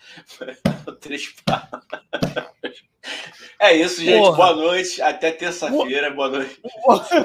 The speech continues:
Speaker 2: uma puta ideia que você trocou com ele, cara. Olha que maravilhoso. "Bom te ver, bom te ver. Ha, ha, ha. Tchau." E passou assim,
Speaker 1: Eu
Speaker 2: né?
Speaker 1: era um jovem deslocado, né? Porra. Dei mole,
Speaker 2: Mas
Speaker 1: né?
Speaker 2: pelo menos
Speaker 1: Poderia
Speaker 2: você teve,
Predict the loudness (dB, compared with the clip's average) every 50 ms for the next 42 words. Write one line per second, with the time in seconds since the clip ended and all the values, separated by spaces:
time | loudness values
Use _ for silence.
0 | 0 -6 -18 _ _ -20 -20 -20 -16 -12 -6 -4 -2 -2 -4 -4 -8 -6 -4 -4
1 | -4 -4 -6 -6 -2 -2 0 0 0 -2 -2 -4 -4 -2 -4 -4 -4 -4 -6 -6
2 | -6 -6 -6 -6 -6 -2 0 0 0 0 -2 -6 -4 -2 -2 0 0 0 -2 -4
3 | -4 -10 -14 -10 -6 -4 -2 -2 -2 -2 -4 -6 -6 -6 -4 -4 -4 -6 -12 -20
4 | -20 _ _ _ -4 -4 -2 -2 -4 -4 -6 -2 0 2 2 2 2 0 -4 -8
5 | -8 -8 -10 -12 -12 -10 -8 -6 -6 -6 -6 -6 -8 -8 -8 -10 -10 -8 -6 -4
6 | -4 -4 -4 -4 -4 -6 -8 -12 -12 -10 -10 -8 -10 -10 -14 _ -20 -20 -20 -20
7 | -20 _ -14 -6 0 2 2 2 2 -2 -6 -4 -4 -4 -4 -8 -10 -12 -10 -8
8 | -8 -4 -2 0 2 4 4 4 4 4 4 2 2 2 -2 -4 -8 -12 -16 -18
9 | -14 -12 -10 -10 -8 -8 -8 -8 -10 -10 -10 -8 -4 0 2 6 8 8 8 6
10 | 6 2 -8 -10 -10 -12 -14 -18 -20 _ _ _ _ _ _ _ _ _ _ _
11 | -18 -16 -14 -14 -14 -14 -16 -16 -18 -16 -12 -8 -6 -6 -6 -6 -10 -12 -16 -18
12 | -16 -18 -18 -20 _ _ _ -18 -16 -14 -16 -16 -16 -18 -20 -20 _ _ _ _
13 | _ -12 -10 -10 -8 -8 -8 -8 -8 -8 -8 -10 -10 -10 -10 -10 -10 -10 -12 -14
14 | -12 -10 -10 -8 -6 -6 -6 -8 -8 -10 -12 -12 -14 -18 -20